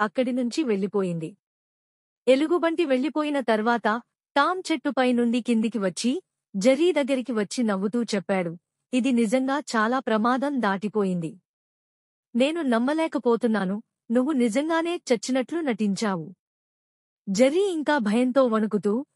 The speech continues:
"నీకు నా సహాయం చేయాల్సింది. స్నేహితులు కష్టకాలంలో ఒకరికొకరు తోడుగా ఉండాలి," అని చెప్పాడు. టామ్ కొద్దిగా తేలిగ్గా తన భుజాలు ఎగరేస్తూ,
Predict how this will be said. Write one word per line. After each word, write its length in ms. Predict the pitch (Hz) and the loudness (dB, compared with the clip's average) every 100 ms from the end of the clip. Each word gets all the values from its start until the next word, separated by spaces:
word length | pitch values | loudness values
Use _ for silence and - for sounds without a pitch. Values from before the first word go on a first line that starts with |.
| _ 262 | _ -4
"నీకు 260 | 330 349 | -2 -2
నా 200 | 285 247 | 0 0
సహాయం 500 | 226 233 214 269 339 | 0 -2 -2 -2 -4
చేయాల్సింది. 720 | 320 240 226 220 - 190 170 - _ _ _ _ _ _ _ _ _ | -2 0 0 -2 -2 -4 -4 -8 _ _ _ _ _ _ _ _ _
స్నేహితులు 580 | - 269 330 370 330 277 | -6 -2 0 -2 -2 -2
కష్టకాలంలో 960 | 277 233 - 285 277 269 285 262 269 269 | 0 -2 -2 -2 0 0 0 2 2 2
ఒకరికొకరు 680 | 240 - 277 294 302 320 339 | 0 2 0 0 -2 0 -2
తోడుగా 460 | - 254 269 285 294 | 2 2 4 2 0
ఉండాలి," 460 | 247 208 202 185 170 _ _ - | 0 0 0 -2 -8 _ _ -2
అని 180 | 220 262 | 0 0
చెప్పాడు. 520 | - 190 196 175 156 196 _ _ _ _ _ _ _ _ _ | -2 -4 -2 -4 -6 -14 _ _ _ _ _ _ _ _ _
టామ్ 300 | 285 320 370 | 2 2 0
కొద్దిగా 420 | 320 247 277 294 | -2 0 0 0
తేలిగ్గా 560 | 302 254 240 262 240 262 | 0 2 2 0 0 0
తన 240 | 254 247 | 2 2
భుజాలు 460 | 226 185 190 247 277 | 2 0 0 0 0
ఎగరేస్తూ, 600 | 240 202 214 220 - 233 | -2 0 0 0 0 0